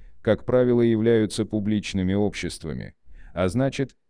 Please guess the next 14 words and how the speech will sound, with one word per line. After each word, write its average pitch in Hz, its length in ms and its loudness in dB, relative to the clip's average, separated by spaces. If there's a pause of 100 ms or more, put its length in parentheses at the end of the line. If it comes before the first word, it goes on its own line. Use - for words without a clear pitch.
заинтересованы 117 920 2
в - 40 -4
сохранении 104 720 2
репутации 92 640 -2
перед 82 260 -4
государством, 90 840 -2 (340)
инвесторами 120 760 4
и 110 140 0
потребителями. 101 920 -2 (220)
Они 120 360 4
играют 123 420 4
по 110 140 2
правилам 101 500 2
рынка, 95 500 0